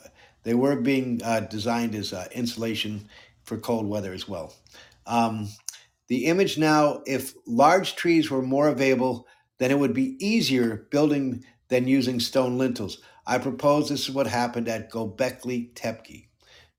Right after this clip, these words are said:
And the mound covering of dwellings was supported in most sites in the U K with stone lintels, and it would have been quite a building achievement for any builder. But they are gigantic mounds which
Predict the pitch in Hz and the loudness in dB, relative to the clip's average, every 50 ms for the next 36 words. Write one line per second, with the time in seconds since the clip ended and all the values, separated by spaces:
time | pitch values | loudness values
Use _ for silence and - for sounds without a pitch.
0 | _ _ - 110 110 110 113 113 107 104 98 - - _ _ _ _ _ _ _ | _ _ -10 -8 -6 -4 -4 -4 -6 -6 -8 -10 -14 _ _ _ _ _ _ _
1 | _ _ _ _ _ _ _ - 117 120 127 120 123 143 147 160 170 175 160 - | _ _ _ _ _ _ _ -4 0 0 2 2 4 4 4 2 2 0 0 0
2 | - 156 143 135 151 147 147 143 131 117 117 123 131 135 131 131 127 127 117 - | 2 2 2 2 0 -2 -2 -4 -4 -6 -4 2 4 4 4 4 2 0 -4 -4
3 | 117 107 - 107 104 - 135 135 131 131 123 117 113 120 127 139 135 135 - - | -6 -6 -6 -10 -10 -4 -4 -2 -2 0 -2 -2 0 0 0 0 0 -2 -6 -10
4 | - - _ _ _ - - - 170 156 139 131 123 - 123 123 123 123 117 120 | -14 -20 _ _ _ -6 -2 2 4 4 4 4 2 -2 -4 -2 -2 -2 -4 -2
5 | - 123 120 113 110 - - _ _ _ - 120 117 - - 143 139 143 143 139 | -2 -2 -2 -2 -4 -8 -14 _ _ _ -2 0 0 2 4 4 4 4 4 2
6 | 147 156 151 151 - 135 131 127 117 - - - 120 120 123 113 123 123 120 104 | 2 2 2 2 0 0 0 0 -2 -8 -10 -8 -6 -4 -4 -2 0 0 -2 0
7 | 120 120 113 104 - - - 143 147 151 151 - 139 139 127 117 127 131 127 123 | -2 -4 -6 -6 -8 -2 0 2 2 2 0 -2 -4 -6 -6 -2 -2 0 0 0
8 | 123 123 123 117 117 - 120 117 - 113 110 104 - _ _ _ _ _ - - | 0 -2 -4 -6 -6 -4 -4 -4 -4 -4 -8 -10 -12 _ _ _ _ _ -6 -2
9 | 139 135 - - - - 165 170 170 165 156 127 107 110 110 101 95 87 90 - | -2 -2 -2 -4 -4 0 2 2 4 4 4 2 2 -2 -2 -4 -4 -8 -12 -18
10 | - _ - - 101 - - 110 107 104 104 98 120 113 110 104 - - 131 135 | -20 _ -12 -12 -12 -10 -6 -6 -4 -4 -4 -4 -4 -4 -4 -6 -6 -4 -4 -4
11 | 135 - - 139 - - - _ _ _ _ _ _ _ _ - - 113 120 120 | -4 -4 -6 -8 -8 -8 -12 _ _ _ _ _ _ _ _ -10 -4 -2 0 0
12 | 120 113 104 101 101 90 - - - - 110 107 104 - - - | 0 0 -2 -4 -6 -8 -10 -12 -12 -10 -10 -10 -10 -10 -14 -16